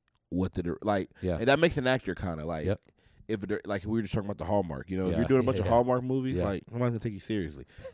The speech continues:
Speaker 1: But if you do, like, <laughs> if, even if we see you in the background role of five Martin
Speaker 2: I,
Speaker 1: Scorsese
Speaker 2: I
Speaker 1: movies,
Speaker 2: agree.
Speaker 1: I'd rather put you as
Speaker 2: Bro,
Speaker 1: a main
Speaker 2: and
Speaker 1: character
Speaker 2: also,
Speaker 1: in my shit.
Speaker 2: eventually, you keep playing your part like a Jesse Plemons,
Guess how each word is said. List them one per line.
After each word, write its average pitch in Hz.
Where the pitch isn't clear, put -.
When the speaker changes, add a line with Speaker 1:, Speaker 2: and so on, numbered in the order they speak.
Speaker 1:
But 107
if 104
you 131
do, 139
like, 120
<laughs> -
if, 110
even 165
if 165
we 151
see 160
you 151
in 139
the 107
background 117
role 110
of 92
five 120
Martin 113
Speaker 2:
I, 95
Speaker 1:
Scorsese 117
Speaker 2:
I 104
Speaker 1:
movies, 95
Speaker 2:
agree. 139
Speaker 1:
I'd 135
rather 131
put -
you 131
as 120
Speaker 2:
Bro, 170
Speaker 1:
a 165
main 139
Speaker 2:
and -
Speaker 1:
character -
Speaker 2:
also, -
Speaker 1:
in 90
my 82
shit. 139
Speaker 2:
eventually, 214
you 185
keep -
playing 196
your 165
part 180
like 117
a 107
Jesse 139
Plemons, 170